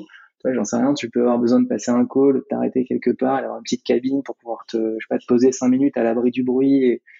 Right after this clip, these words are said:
dans lequel, dans laquelle t'as le wifi et tu peux envoyer un mail super urgent parce que, je sais pas, il y a un problème dans le métro ou, ou t'es en transit et tu vas prendre ton avion. Enfin, t'as besoin d'être un peu isolé. Donc, c'est typiquement le genre de choses sur lesquelles on travaille. Et donc, dans cette équipe d'Engineering Factory,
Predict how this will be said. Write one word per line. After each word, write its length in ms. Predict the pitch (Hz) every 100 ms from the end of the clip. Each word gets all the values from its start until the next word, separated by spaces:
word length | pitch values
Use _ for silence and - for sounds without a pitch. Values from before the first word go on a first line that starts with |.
| _ _
dans 100 | 131
lequel, 160 | 127 113
dans 80 | 123
laquelle 300 | 123 135 123
t'as 100 | 123
le 60 |
wifi 440 | 127 135 - 143 139
et 60 |
tu 140 | 123 -
peux 220 | 131 131
envoyer 240 | 117 120
un 80 | 123
mail 160 | 123 123
super 260 | - -
urgent 340 | 123 120 120 131
parce 160 | 123
que, 240 | - 123 120
je 80 | -
sais 120 | 123
pas, 80 | 131
il 80 | -
y 40 |
a 40 | -
un 40 |
problème 200 | - 120
dans 60 | 117
le 60 | 117
métro 300 | 120 - 131
ou, 200 | 123 - _ _ - - _
ou 80 | 127
t'es 200 | - 131
en 200 | 120 110
transit 440 | - 127 123 135 131
et 60 |
tu 140 | 120 120
vas 80 |
prendre 200 | 120 123
ton 140 | 120 117
avion. 220 | 123 139
Enfin, 140 | 123 113
t'as 60 | 110
besoin 160 | 127
d'être 160 | 127 120
un 100 | 113
peu 140 | 120
isolé. 380 | 120 117 127 165
Donc, 160 | 143 120
c'est 100 | - _ - _ -
typiquement 420 | 135 143 151 160
le 300 | 127 120 120
genre 160 | 131
de 80 | 131
choses 220 | 127 151
sur 100 | 147
lesquelles 220 | 123 123 127
on 80 |
travaille. 440 | 110 113 123 165 170
Et 80 | 123
donc, 180 | 123 123
dans 120 | 131
cette 200 | 131 131
équipe 260 | 131 147 123
d'Engineering 440 | 120 123 120 120
Factory, 560 | - - 117 139 190